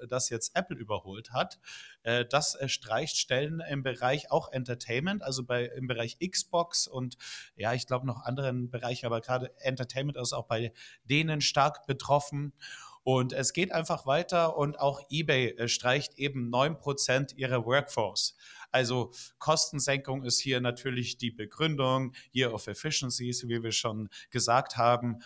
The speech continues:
Und es reiht sich eben ein in sehr viele weitere Layoffs im Jahr zwanzig vierundzwanzig, die schon umgesetzt oder angekündigt wurden. Und, äh, da gibt es einige. Und zwar, äh, es gibt schon,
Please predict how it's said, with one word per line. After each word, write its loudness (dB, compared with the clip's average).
Und 0
es 2
reiht 2
sich -2
eben -2
ein 0
in -2
sehr 6
viele 4
weitere 6
Layoffs 4
im 0
Jahr 6
zwanzig 0
vierundzwanzig, 0
die -4
schon 2
umgesetzt 0
oder -2
angekündigt -2
wurden. 2
Und, 0
äh, 2
da 4
gibt -2
es 0
einige. 2
Und -2
zwar, 6
äh, 4
es 0
gibt -2
schon, 2